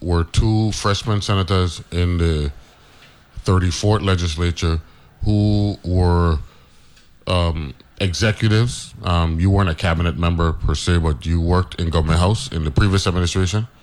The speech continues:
in the map administration. What, what's it been like, um, transitioning from the executive branch to the legislative branch, knowing that, uh, uh, knowing what you know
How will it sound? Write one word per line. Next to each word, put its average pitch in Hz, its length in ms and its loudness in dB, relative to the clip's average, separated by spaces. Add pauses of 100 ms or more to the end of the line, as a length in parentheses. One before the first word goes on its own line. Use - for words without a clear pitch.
(160)
in 85 120 -2
the 82 60 2
map 90 200 2
administration. 85 720 -2 (300)
What, 90 180 0
what's 117 260 2
it 139 120 0
been 120 220 2
like, 107 300 0 (480)
um, 82 580 -4 (280)
transitioning 104 720 0
from 92 220 0
the 87 120 2
executive 95 600 0
branch 92 460 0 (680)
to 95 160 2
the 87 160 2
legislative 90 720 0
branch, 80 360 -2
knowing 92 440 2
that, 87 300 0 (460)
uh, 76 220 -4 (180)
uh, 78 260 -4
knowing 113 360 2
what 107 220 0
you 95 80 0
know 95 280 0